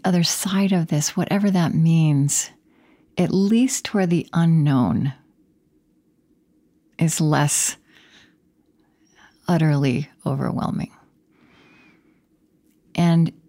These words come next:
if we can maybe really actively accompany each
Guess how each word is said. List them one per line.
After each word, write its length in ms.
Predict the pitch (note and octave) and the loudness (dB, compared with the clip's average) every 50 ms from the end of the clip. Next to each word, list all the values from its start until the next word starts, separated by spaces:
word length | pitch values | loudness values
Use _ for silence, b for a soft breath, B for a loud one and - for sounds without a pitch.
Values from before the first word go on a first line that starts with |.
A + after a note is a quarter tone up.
| - | -4
if 220 | - F3 F3 - - | -2 -2 -2 0 -2
we 120 | F#3+ E3+ | -2 -2
can 520 | - - - F#3 F3 E3 D#3+ D#3+ - - - - | -2 -4 -2 0 2 2 2 2 0 -2 -4 -2
maybe 640 | F3 F3 F3 E3+ F3 E3+ F3 E3+ E3 D3 - - - _ _ | 0 2 2 2 2 2 2 0 0 0 -2 -4 -10 _ _
really 540 | - E3+ F3+ F#3 F#3+ F#3+ F#3+ F3+ F3+ F3 - - | -2 0 2 2 2 4 4 4 2 0 -2 -2
actively 580 | - C#3 D#3+ - - - F3 - - D#3+ D3 - - | -2 -2 -2 -2 -2 -4 -4 -2 0 -2 -2 -2 -6
accompany 680 | - - - - - - D#3 C#3+ - - C#3+ C#3+ - | -10 -8 -8 -6 -2 0 0 0 0 -2 -2 -2 -2
each 320 | - - D3 D3+ - - | -2 -4 -4 -6 -6 -10